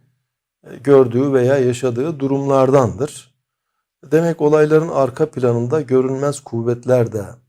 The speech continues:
var. Ve bu Bedir Harbi'nde müşriklerin hem boynuna hem de parmaklarına vuracak şekilde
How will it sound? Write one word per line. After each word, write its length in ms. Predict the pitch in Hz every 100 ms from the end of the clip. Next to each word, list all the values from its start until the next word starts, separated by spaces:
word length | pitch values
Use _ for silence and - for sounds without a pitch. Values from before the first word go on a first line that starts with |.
| -
var. 440 | 117 165 - _ _ _ _ _ _ -
Ve 260 | 131 139 131 - _
bu 440 | 135 135 131 131 139
Bedir 240 | 139 139
Harbi'nde 880 | 123 - - 117 110 104 95 127 170 - _ _ _ _ -
müşriklerin 560 | 123 - 127 131 127 123
hem 280 | 135 131
boynuna 560 | 120 113 107 104 127 147 - -
hem 200 | 123 123
de 220 | 120 117
parmaklarına 680 | - 117 120 117 117 117 117
vuracak 460 | 110 113 107 127 120
şekilde 540 | 110 - 95 135 160